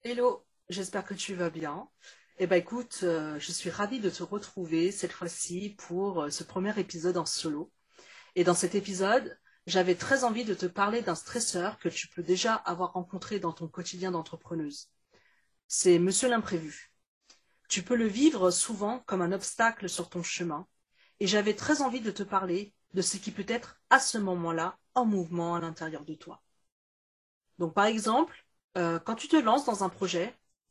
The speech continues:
évidemment, t'as forcément un objectif et un but à atteindre. En clair, tu réponds aux questions, comment m'organiser pour faire en sorte de sortir mon service, mon offre, mon podcast ou encore mon projet de cœur dans les temps fixés.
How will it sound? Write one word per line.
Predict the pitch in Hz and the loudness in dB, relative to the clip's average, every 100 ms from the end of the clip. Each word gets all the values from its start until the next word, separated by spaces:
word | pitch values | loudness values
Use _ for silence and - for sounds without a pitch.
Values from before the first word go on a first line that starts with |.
| _ 214 | _ -4
évidemment, | 202 190 180 180 254 277 | 0 4 4 6 2 4
t'as | 180 | 2
forcément | - 214 - 208 202 202 233 196 | 2 -4 -2 -2 -2 0 0 0
un | 180 | 0
objectif | 170 185 - - 285 - 196 | 0 -2 -4 -4 -4 -2 0
et | 185 | 2
un | 170 | 2
but | 202 233 | -2 0
à | 180 | 0
atteindre. | 160 143 107 - _ _ _ _ _ - | 0 -4 -12 -14 _ _ _ _ _ -2
En | 180 | -2
clair, | - 180 190 247 | 2 4 4 2
tu | - | -2
réponds | 202 185 262 254 | 0 2 2 0
aux | |
questions, | - 190 - 190 247 _ _ - _ | 0 -4 -4 -4 -6 _ _ -20 _
comment | - 240 233 269 | 4 6 6 6
m'organiser | 269 262 226 220 190 196 233 | 4 4 4 4 2 0 -2
pour | - | -6
faire | - 190 | -4 -4
en | 196 | -2
sorte | 196 247 214 | 0 0 0
de | 175 | -2
sortir | 208 - - 233 233 _ _ - | -2 -4 -4 -6 -8 _ _ -4
mon | 208 320 | 0 2
service, | - 226 175 185 - - _ | 2 0 -2 -8 -10 -16 _
mon | 196 214 330 269 | 0 4 6 6
offre, | 180 180 - _ - | 2 0 -14 _ -4
mon | 208 320 | 2 4
podcast | 262 - 180 170 - - _ _ - | 2 -2 -6 -6 -8 -18 _ _ 0
ou | 214 | 2
encore | 214 311 | 4 4
mon | 277 180 | 4 0
projet | - 269 285 | 0 2 2
de | 214 | 2
cœur | 190 180 175 - _ - | -2 -4 -6 -8 _ -6
dans | 180 190 | 0 2
les | 196 | 2
temps | 262 | -4
fixés. | - - - 180 | -8 -8 -8 -8